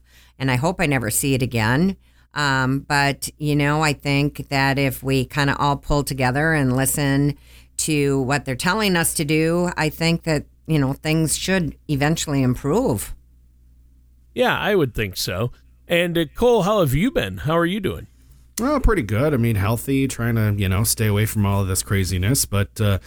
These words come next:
Speaker 3: unfortunately, it, it, uh, it, uh, saturates every day nowadays.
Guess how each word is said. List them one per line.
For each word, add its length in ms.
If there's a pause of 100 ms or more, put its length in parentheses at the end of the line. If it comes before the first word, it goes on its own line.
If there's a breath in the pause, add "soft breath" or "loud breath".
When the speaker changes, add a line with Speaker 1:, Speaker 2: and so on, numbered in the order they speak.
(300 loud breath)
Speaker 3:
unfortunately, 800
it, 60
it, 380
uh, 380
it, 340
uh, 300
saturates 640
every 260
day 320
nowadays. 720